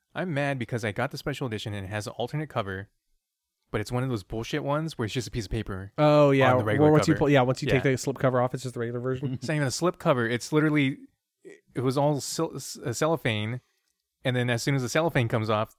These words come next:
Speaker 1: it's the piece of paper on there.
Speaker 2: The same way that, like, the company that holds the rights to Hellraiser made a couple good movies, then ran it into the ground. They did the same thing with this. They made a
Speaker 1: Mm-hmm.
Speaker 2: good movie, then almost immediately ran it into the ground. I would like to see them do a sim-, a similar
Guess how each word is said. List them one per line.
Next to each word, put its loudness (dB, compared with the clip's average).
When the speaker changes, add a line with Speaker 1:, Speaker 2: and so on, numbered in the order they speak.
Speaker 1:
it's -16
the -14
piece -10
of -18
paper -10
on -16
there. -20
Speaker 2:
The 0
same 4
way 4
that, -2
like, -4
the -4
company 0
that 0
holds -2
the -2
rights -2
to -4
Hellraiser -2
made 2
a 2
couple 0
good 2
movies, 4
then 2
ran 4
it -2
into -2
the 0
ground. -2
They 2
did -2
the -2
same 0
thing 0
with -2
this. -2
They 2
made 4
a 2
Speaker 1:
Mm-hmm. -2
Speaker 2:
good 4
movie, 4
then 2
almost 0
immediately 0
ran 0
it -2
into -6
the -4
ground. 0
I 4
would 4
like 2
to -2
see 0
them 4
do 4
a 2
sim-, 0
a -2
similar 0